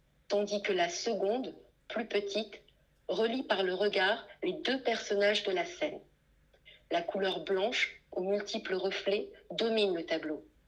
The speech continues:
et donne toute sa luminosité à la toile. La touche est petite, juxtaposée, floue,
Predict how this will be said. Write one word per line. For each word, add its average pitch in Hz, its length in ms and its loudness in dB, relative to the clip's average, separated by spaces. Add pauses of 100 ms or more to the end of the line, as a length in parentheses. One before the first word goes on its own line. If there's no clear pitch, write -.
(280)
et 196 80 4
donne 196 280 2 (160)
toute 269 200 -2
sa - 200 -2
luminosité 185 760 0
à 160 60 0
la 160 120 -2
toile. - 320 -4 (1600)
La 196 160 4
touche - 640 0
est 175 80 0
petite, - 500 -4 (340)
juxtaposée, 190 880 -2 (380)
floue, - 360 -6